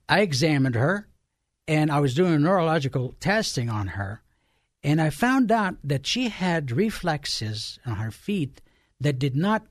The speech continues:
correspond with someone who was paralyzed. So I knew there was something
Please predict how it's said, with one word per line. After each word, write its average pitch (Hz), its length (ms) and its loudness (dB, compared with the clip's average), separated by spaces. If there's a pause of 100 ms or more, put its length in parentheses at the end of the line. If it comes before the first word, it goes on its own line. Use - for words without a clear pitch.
(160)
correspond 156 880 0
with 131 200 -2
someone 135 420 0
who 117 100 0
was 117 160 -2
paralyzed. 110 680 -8 (1400)
So 170 140 0
I 170 120 4
knew 240 160 4
there 196 140 4
was 147 140 0
something 170 680 2